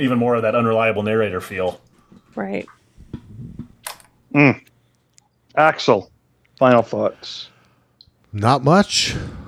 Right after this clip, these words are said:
Speaker 4: Fun pod. Always love talking to everyone here. Miss you, Trey and Gina. We'll be back next week. Two more episodes.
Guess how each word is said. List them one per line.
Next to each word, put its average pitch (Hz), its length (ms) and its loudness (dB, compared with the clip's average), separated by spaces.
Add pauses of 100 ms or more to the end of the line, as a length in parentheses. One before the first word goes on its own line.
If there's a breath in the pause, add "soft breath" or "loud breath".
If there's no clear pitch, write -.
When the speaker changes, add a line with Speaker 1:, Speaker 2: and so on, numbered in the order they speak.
Speaker 4:
Fun 123 500 0
pod. 139 600 2
Always 107 340 2
love 107 220 2
talking 113 380 2
to 101 80 0
everyone 101 480 0
here. 104 560 0 (100)
Miss 92 320 0
you, 98 80 2
Trey 101 340 0
and 95 160 -4
Gina. 98 600 0
We'll 87 120 -6
be 80 140 -4
back 90 360 0
next 92 360 -2
week. 101 560 -4 (400 soft breath)
Two - 180 0
more 104 220 0
episodes. 98 1160 2